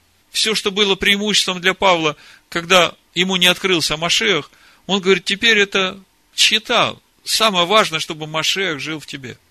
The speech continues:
То есть, самое важное из всего, что я вам сказал,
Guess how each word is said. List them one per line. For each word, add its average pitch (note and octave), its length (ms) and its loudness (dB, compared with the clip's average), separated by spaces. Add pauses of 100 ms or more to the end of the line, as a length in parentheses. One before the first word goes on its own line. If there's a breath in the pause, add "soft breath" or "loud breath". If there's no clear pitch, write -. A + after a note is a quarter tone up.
(1200)
То D3 140 -4
есть, - 280 -8 (580)
самое F3 360 -2
важное B2 440 2
из G#2 60 -8
всего, B2+ 220 -8
что - 160 -10
я A#2+ 60 -6
вам A#2 60 -10
сказал, G#2+ 460 -8